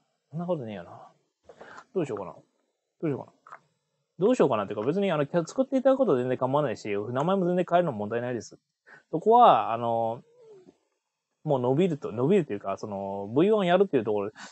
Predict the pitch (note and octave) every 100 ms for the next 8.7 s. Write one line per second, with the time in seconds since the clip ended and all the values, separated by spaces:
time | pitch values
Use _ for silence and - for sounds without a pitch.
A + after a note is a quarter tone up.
0 | - C3 A2+ - - - - - A#2+ B2+
1 | G#3+ D#4+ E4+ E4 D#4+ C#4 B2+ G2 A2 A#2
2 | F#3+ C4+ F4 E4+ F4+ F4 - C3+ C3 B2
3 | A#2+ - _ _ _ _ _ _ _ -
4 | D#3 G3+ B3 B3 E3+ - E3+ A3 C4+ A#3+
5 | A3 G#3+ B3+ - B3+ F3+ B2 A2 B2 G3
6 | A#3+ A#3 A3+ G3+ A3+ E3+ B2+ A2+ G#2+ A#2+
7 | C3 G#2+ G#2 G#2 F#2+ A#2+ D3 C3+ C#3+ F#3+
8 | G#3+ G#3+ C#3 F2+ F2+ F#2 G2